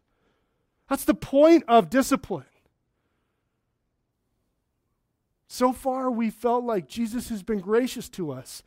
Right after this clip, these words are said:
It's been able to see that way, but there's gonna be times where it's just not gonna feel this way, and it's just hard.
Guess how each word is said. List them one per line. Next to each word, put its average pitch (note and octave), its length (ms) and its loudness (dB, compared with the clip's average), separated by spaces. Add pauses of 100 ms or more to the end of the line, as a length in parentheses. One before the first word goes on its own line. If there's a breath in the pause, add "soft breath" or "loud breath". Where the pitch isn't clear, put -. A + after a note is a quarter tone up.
(200 soft breath)
It's G#3+ 160 -4
been G#3+ 180 0
able A3+ 220 2
to E3+ 100 -14
see B3 140 -4
that G3+ 160 0
way, D#3 140 -2
but D#3+ 180 -2
there's G#3+ 160 -2
gonna A#3+ 160 0
be A3+ 120 -2
times A3+ 460 -6
where F#3 140 0
it's E3+ 120 -8
just A#3 160 -12
not A3 200 -6
gonna G#3+ 120 -2
feel B3 320 -6
this C3+ 280 -10
way, A#2+ 180 -18 (640)
and F#3 100 -10
it's F#3 140 -10
just - 220 -12
hard. A3+ 480 -18